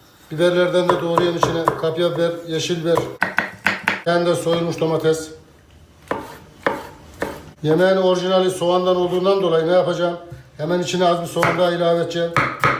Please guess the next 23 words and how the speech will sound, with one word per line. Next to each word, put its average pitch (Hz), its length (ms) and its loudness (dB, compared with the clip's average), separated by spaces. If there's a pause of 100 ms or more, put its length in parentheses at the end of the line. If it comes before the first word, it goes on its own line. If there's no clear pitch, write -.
(1700)
Malzememiz 175 560 -2
bu 185 80 -4
kadar. 175 240 0 (280)
Ocağın 170 320 2
başına 170 280 0
geçiyoruz. 139 440 -8 (1500)
Tavamızı 170 440 2
yaktık. 175 480 0
E, 156 220 0
tavamızın 175 440 2
ısınmasını 175 520 -2
bekleyeceğiz. 175 580 -2 (420)
Her 208 300 2
türlü 190 240 -4
tava 185 260 4
da 185 80 -2
olur. 185 180 0 (840)
Mühür 185 320 2
tavası, 185 480 2
normal 180 280 2
tava 180 280 2
fark 180 280 0
etmez. 180 440 -2